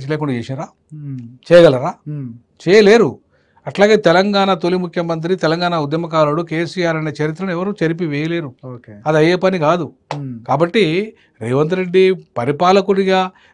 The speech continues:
Speaker 1: నువ్వు చేసుకో, నీకు అద్భుతమైన కేసీఆర్ కంటే నేను అద్భుతమైన పరిపాలన అందిస్తున్నా అని అట్లా నిరూపించుకో నీ పథకాల ద్వారా,
Speaker 2: మ్మ్.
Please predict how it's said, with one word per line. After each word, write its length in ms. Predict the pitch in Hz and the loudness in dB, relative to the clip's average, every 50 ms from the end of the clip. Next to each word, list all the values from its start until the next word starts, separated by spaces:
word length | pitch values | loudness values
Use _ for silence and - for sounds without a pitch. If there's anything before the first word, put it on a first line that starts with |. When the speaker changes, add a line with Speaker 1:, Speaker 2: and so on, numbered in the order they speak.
| - | -4
Speaker 1:
నువ్వు 240 | 202 196 190 - - | -2 -2 -2 0 0
చేసుకో, 320 | 175 180 175 - - 185 160 | -2 -2 -2 -4 -4 -4 -2
నీకు 200 | 143 143 143 147 | -2 -2 -4 -4
అద్భుతమైన 520 | 135 131 139 160 185 202 214 208 208 190 | -4 -4 -4 -4 -2 -2 0 -2 -2 -4
కేసీఆర్ 460 | 147 156 170 165 - - 196 185 185 | -4 -4 -6 -4 -2 0 0 0 0
కంటే 240 | 165 170 165 185 208 | -2 -4 -2 -2 -2
నేను 140 | 202 196 175 | -2 -2 -4
అద్భుతమైన 460 | 143 135 135 151 175 175 202 202 202 | -6 -6 -6 -4 0 2 4 4 4
పరిపాలన 420 | 196 196 180 180 175 190 185 180 | 2 0 -2 -4 -2 -2 -4 -4
అందిస్తున్నా 440 | 175 170 175 175 135 - 185 175 180 | -4 -6 -6 -8 -8 -8 -10 -10 -8
అని 200 | 175 165 180 185 - _ - - _ - | -8 -10 -10 -12 -12 _ -20 -20 _ -14
అట్లా 220 | 117 - - 208 226 | -10 -6 0 2 4
నిరూపించుకో 560 | 240 240 233 214 202 160 - - 117 123 120 | 6 6 4 2 -2 -2 -4 -4 -10 -10 -8
నీ 140 | 123 139 143 | -6 -6 -4
పథకాల 400 | 143 147 143 143 156 160 156 143 | -2 -2 -2 -2 2 2 2 2
ద్వారా, 380 | 139 135 127 120 117 123 147 - _ 156 | 2 2 0 0 -2 -4 -6 -10 _ -12
Speaker 2:
మ్మ్. 220 | 151 147 135 117 | -12 -10 -10 -12